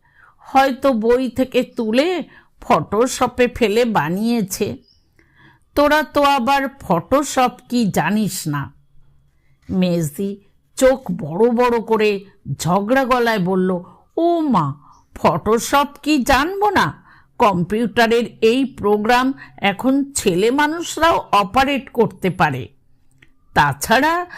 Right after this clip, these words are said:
রাই ফটোর কেরামতি করতেই বা যাবে কেন? সে তো আলিপুর চিড়িয়াখানা থেকে ছবি তুলেছে।" তিন বছর আগে ওই বাঘকে সুন্দরবনের গ্রাম থেকে ধরা হয়েছিল।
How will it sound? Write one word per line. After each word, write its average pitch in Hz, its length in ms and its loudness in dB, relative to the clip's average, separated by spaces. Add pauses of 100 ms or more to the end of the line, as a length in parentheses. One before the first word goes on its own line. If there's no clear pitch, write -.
(200)
রাই 196 640 2
ফটোর 226 480 0
কেরামতি 262 640 0
করতেই 240 560 0
বা 320 180 2
যাবে 240 400 0
কেন? 180 340 -2 (400)
সে 254 260 2
তো 285 280 0 (140)
আলিপুর 220 720 0
চিড়িয়াখানা 233 800 0
থেকে 269 340 -2 (120)
ছবি 233 380 0
তুলেছে।" 180 760 -4 (800)
তিন 302 280 2
বছর 277 360 0
আগে 233 380 0 (220)
ওই 233 240 2
বাঘকে 208 720 0
সুন্দরবনের 247 960 0
গ্রাম 190 380 0
থেকে 233 400 -2
ধরা 226 400 0
হয়েছিল। 175 680 -4